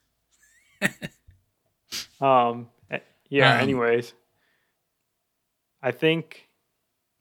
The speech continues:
Speaker 2: Correa could get, you know, like, three hundred fifty million. He might even break, uh, Lindor's number from last year.
Speaker 1: Yeah, that would be crazy to see. I,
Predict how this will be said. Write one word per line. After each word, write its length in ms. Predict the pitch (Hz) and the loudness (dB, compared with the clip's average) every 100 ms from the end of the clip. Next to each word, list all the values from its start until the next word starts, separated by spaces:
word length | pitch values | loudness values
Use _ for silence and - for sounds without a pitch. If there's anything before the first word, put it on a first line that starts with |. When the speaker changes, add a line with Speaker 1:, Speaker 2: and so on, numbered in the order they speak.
| _ | _
Speaker 2:
Correa 460 | - 143 135 139 139 | -2 2 4 6 4
could 260 | - 143 123 | 2 -2 2
get, 440 | 131 131 127 - _ | 2 2 0 -6 _
you 140 | 131 127 | -6 -2
know, 140 | 127 | 0
like, 200 | 120 117 | 0 -2
three 140 | 143 127 | -4 -4
hundred 240 | 131 123 | -4 -4
fifty 260 | 131 123 120 | -6 -6 -6
million. 340 | 120 123 117 | -4 -4 -6
He 120 | 113 | -8
might 180 | 127 127 | -2 0
even 260 | 127 123 120 | 0 -2 -6
break, 400 | 123 120 120 - | 0 0 -2 -2
uh, 300 | 120 120 120 | 0 0 -2
Lindor's 720 | 123 120 120 123 123 123 - _ _ _ - | -8 -6 -2 0 0 -2 -10 _ _ _ -6
number 400 | 127 120 117 117 | -4 -2 -6 -8
from 240 | - 117 | -8 -6
last 320 | 117 117 - | -4 -4 -6
year. 240 | 123 127 - _ _ _ _ _ _ _ _ _ _ _ _ _ _ _ _ _ _ _ - - _ _ _ _ - | -10 -10 -12 _ _ _ _ _ _ _ _ _ _ _ _ _ _ _ _ _ _ _ -20 -20 _ _ _ _ -18
Speaker 1:
Yeah, 260 | 123 - 120 _ _ - | -16 -16 -18 _ _ -2
that 160 | 175 180 | 0 0
would 100 | 170 | 0
be 360 | 151 131 131 - | 0 0 -2 -4
crazy 360 | - 165 139 | 4 6 6
to 80 | 113 | 4
see. 260 | - 135 123 | 4 4 6
I, 200 | 135 | 6